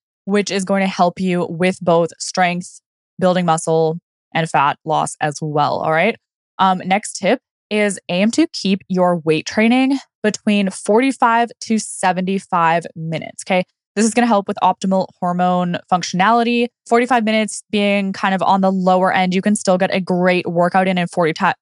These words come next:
forty-five minutes if you are focused. Seventy-five minutes being a little bit on the higher end. Honestly, most of my training sessions are around seventy minutes. I do like to take my time and be super intentional.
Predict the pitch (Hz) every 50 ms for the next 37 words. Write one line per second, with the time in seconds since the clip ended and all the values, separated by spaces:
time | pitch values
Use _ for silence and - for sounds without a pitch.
0 | _ - - 180 180 175 - 185 170 165 160 165 180 185 - 180 185 - - 180
1 | - - 160 165 - - - - 196 190 - 240 247 262 - - _ _ _ _
2 | _ - - - 240 233 240 254 233 254 233 220 196 202 208 208 202 - - 208
3 | 202 202 196 190 180 185 185 185 190 - - 180 180 175 175 165 160 170 - -
4 | - 202 202 208 208 214 - 208 208 208 202 196 - 196 196 202 - - 220 220
5 | 202 180 180 185 - - 196 185 185 175 175 - - 180 170 175 180 - 185 185
6 | - 190 190 175 - - 175 170 175 170 165 165 - - - 180 175 190 208 214
7 | 214 226 226 226 226 220 - - 180 170 180 180 180 185 180 185 - 196 - -
8 | 190 165 - 165 165 - - - 170 170 180 185 190 185 180 170 175 160 - -
9 | 180 175 - 147 107 170 160 - - 170 175 190 - 233 262 294 330